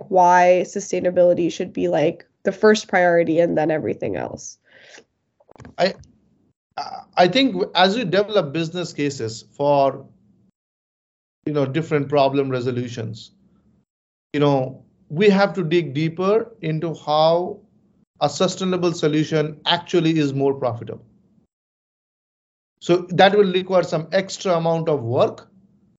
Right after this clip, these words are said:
Speaker 2: but I think it is worth the effort because it will demonstrate that if you build a regular solution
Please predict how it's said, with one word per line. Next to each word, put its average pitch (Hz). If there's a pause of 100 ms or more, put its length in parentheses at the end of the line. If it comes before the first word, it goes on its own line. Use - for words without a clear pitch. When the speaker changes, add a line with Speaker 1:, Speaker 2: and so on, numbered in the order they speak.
(140)
Speaker 2:
but 156
I 165
think 180
it 175
is 147
worth 151
the -
effort 147 (340)
because 151
it 156
will 151
demonstrate 151 (460)
that 151
if 165
you 170
build 151
a 139
regular 185
solution 147